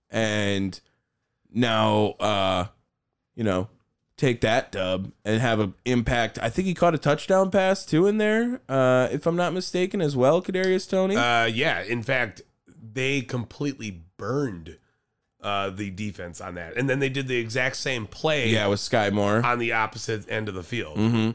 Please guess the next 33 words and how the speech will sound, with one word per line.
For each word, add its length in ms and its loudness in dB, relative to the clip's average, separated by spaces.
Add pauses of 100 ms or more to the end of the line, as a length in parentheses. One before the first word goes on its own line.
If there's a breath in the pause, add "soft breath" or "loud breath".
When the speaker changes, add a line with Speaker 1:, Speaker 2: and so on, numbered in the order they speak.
(340 soft breath)
Speaker 1:
Yeah, 260 2
they, 560 4
well, 540 4 (180)
they 200 2
had 140 2
said 220 2
something 280 2
that 180 2
Andy 360 2
Reid 580 6 (960)
had 240 2
noticed 560 4
that 280 2
every 260 4
time 320 4
there 100 6
was 160 4
motion, 520 4
they 100 4
were 180 6
abandoning 640 2
coverage. 760 -4 (880)
Like, 120 -6
they 100 4
were 120 4
like, 200 0
"Fuck 260 0
it, 60 0
we're 80 0
gonna 140 -2
blitz 400 -2
or 60 -10
something." 520 -10